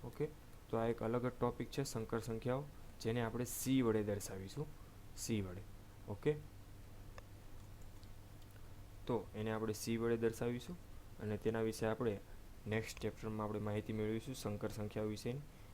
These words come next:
કે સંકર સંખ્યાનો ઉદ્ભવ કઈ રીતે થાય છે અને ઉદ્ભવ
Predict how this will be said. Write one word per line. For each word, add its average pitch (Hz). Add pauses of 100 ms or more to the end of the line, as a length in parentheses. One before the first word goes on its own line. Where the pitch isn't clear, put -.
કે 113
સંકર 104
સંખ્યાનો 110
ઉદ્ભવ 107
કઈ 107
રીતે 107
થાય 107
છે 135 (840)
અને 113 (420)
ઉદ્ભવ 113